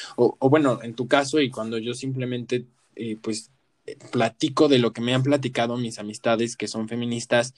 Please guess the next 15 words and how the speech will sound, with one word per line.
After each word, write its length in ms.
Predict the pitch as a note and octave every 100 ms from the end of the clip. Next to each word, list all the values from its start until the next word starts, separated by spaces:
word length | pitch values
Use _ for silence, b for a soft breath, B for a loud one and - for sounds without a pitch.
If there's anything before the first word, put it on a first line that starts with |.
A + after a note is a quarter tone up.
| B B B B B _ _ _ _ - -
O 180 | D#3
sea, 440 | C#3 E3 E3 D#3 C3+ -
¿cuántas 340 | E3+ G3 B3+
veces 240 | G3+ A#3
no 80 | G#3+
hemos 180 | G3+ A#3
escuchado 400 | A#3 D#3+ F3 F3+
este 260 | G#3 G#3+ G#3
freaking 520 | - F3+ E3 F#3 F#3+
argumento, 460 | D#3+ C#3 C3+ E3+
esta 200 | F#3+ E3+
fa-, 160 | D#3+ E3
esta 260 | - D#3+ F#3+
falacia 560 | D3+ B2 C3+ C3+ F3
tan, 760 | E3+ D3+ D#3 E3+ E3 D3+ C#3+